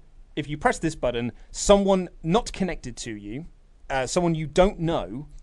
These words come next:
is going to die. But you will get a massive amount of money for it. So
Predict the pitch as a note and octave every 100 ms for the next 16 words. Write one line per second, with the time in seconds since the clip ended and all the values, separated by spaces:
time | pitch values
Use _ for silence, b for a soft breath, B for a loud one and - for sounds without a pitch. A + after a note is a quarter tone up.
0 | - - D3+ E3 C#3+ C#3 C#3 B2+ F#2+ -
1 | - - - - - - D#3+ C3+ - -
2 | - C#3 F#3 E3 D3 F3+ A#2 - - -
3 | - A#2+ A#2+ C3+ - B2+ B2+ A#2+ A#2+ A2
4 | A2+ G#2+ - G#2 F2+ F2+ - C#3+ C#3